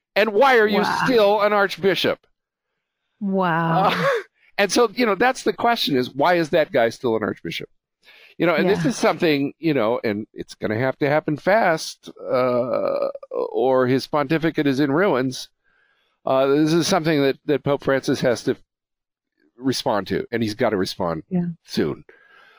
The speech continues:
Speaker 1: Uh, he's shown himself, uh, himself able to do that. Uh, he did that in Chile. So it, he had a c-, classic,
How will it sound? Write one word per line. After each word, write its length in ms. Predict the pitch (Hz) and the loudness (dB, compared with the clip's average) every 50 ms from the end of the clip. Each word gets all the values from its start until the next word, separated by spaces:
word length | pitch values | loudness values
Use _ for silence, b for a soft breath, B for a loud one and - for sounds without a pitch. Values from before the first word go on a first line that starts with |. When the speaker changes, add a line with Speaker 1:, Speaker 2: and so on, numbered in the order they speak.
| b b b | b b b
Speaker 1:
Uh, 180 | - 117 127 - - - _ _ _ | -2 0 0 -2 -4 -8 _ _ _
he's 240 | - - - 180 - | -8 -2 0 0 0
shown 280 | - - 262 254 240 | 2 2 2 2 2
himself, 380 | 240 220 - - 226 214 - 220 220 - | 2 0 0 0 0 0 0 -2 -4 -2
uh, 80 | 156 | -2
himself 720 | 151 - - - 185 175 156 170 165 - - - 180 160 - | -4 -4 -2 0 0 0 0 0 -2 -2 0 0 0 0 0
able 180 | 180 156 139 156 | -2 -2 -2 0
to 80 | 147 147 | -2 -2
do 240 | 123 135 131 135 151 | 0 0 0 0 2
that. 420 | 180 180 202 233 269 302 - - _ _ _ _ _ _ _ _ _ _ _ _ - | 0 0 0 -2 -4 -6 -12 -20 _ _ _ _ _ _ _ _ _ _ _ _ -4
Uh, 120 | - 127 | -2 0
he 140 | 123 143 151 | 2 2 0
did 200 | 135 156 165 151 | 2 2 0 0
that 180 | 165 160 160 156 | 2 0 0 0
in 100 | 165 156 | 0 -2
Chile. 500 | - - 170 156 120 107 82 67 71 - _ _ _ _ _ _ _ _ _ _ _ _ _ _ _ _ _ | -2 -2 0 0 0 0 0 0 -4 -6 _ _ _ _ _ _ _ _ _ _ _ _ _ _ _ _ _
So 380 | - - - - 151 131 131 131 | -16 -10 -4 0 0 2 2 2
it, 240 | - - 143 127 135 | 0 0 -2 -2 -2
he 320 | 135 - 135 127 123 117 | -4 -2 -2 -2 -2 -2
had 340 | 107 - - 120 135 104 120 | -4 -8 -6 -4 -4 -4 -4
a 120 | - - - - | -6 -8 -10 -10
c-, 180 | - - - - _ - | -10 -10 -10 -10 _ -8
classic, 1000 | - - - - - 165 170 160 165 165 147 - - - - - - - - - | -6 -6 -6 -4 -4 -2 0 0 0 0 -2 -4 -4 -4 -4 -4 -4 -8 -18 -20